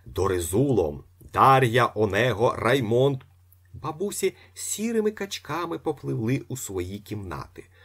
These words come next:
Труба, підстрибуючи від власної сили, шаленіла далі у порожній кімнаті. А тепер послухайте новгородські частівки.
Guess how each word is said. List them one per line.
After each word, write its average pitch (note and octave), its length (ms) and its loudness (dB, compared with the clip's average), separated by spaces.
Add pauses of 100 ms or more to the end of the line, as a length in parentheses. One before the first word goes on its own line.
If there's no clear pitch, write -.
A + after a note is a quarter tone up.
(200)
Труба, B2+ 560 2 (260)
підстрибуючи B2 1000 -2
від A2 140 0
власної F#2 580 0
сили, D#3+ 460 0
шаленіла G#2 600 -2
далі G2+ 540 2 (100)
у - 80 -12
порожній F2 720 -2
кімнаті. D#2 800 -10 (500)
А D#3+ 120 6
тепер G3+ 720 4 (160)
послухайте D3+ 1040 2 (160)
новгородські A2 1120 2
частівки. - 1000 -10